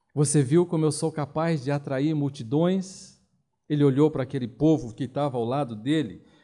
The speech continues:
manifestando apoio à sua causa. E ele olhou para aqueles indivíduos que estavam favorecendo a ele, e ele disse: "Se alguém quer vir a mim, ou, ou vem a mim,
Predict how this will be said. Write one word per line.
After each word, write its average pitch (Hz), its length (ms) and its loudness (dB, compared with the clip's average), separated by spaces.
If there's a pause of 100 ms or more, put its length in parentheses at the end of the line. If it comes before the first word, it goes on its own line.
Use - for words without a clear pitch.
(120)
manifestando 185 1300 -2 (240)
apoio 165 600 -2 (720)
à 160 180 -6
sua 147 320 -6
causa. 160 560 -4 (560)
E 151 140 -2
ele 165 160 2
olhou 165 300 6
para 233 140 -2
aqueles 208 360 0
indivíduos 180 580 -2
que - 100 -12
estavam 165 460 -4
favorecendo 202 1000 2
a 147 80 2
ele, 190 240 8
e 160 120 4
ele 185 180 4
disse: 165 580 -2 (400)
"Se - 220 -4
alguém 165 440 0
quer 175 300 0
vir 165 300 -2
a 147 80 2
mim, 175 300 2
ou, 120 280 -2
ou 143 180 2
vem 196 280 6
a 165 80 4
mim, 196 500 0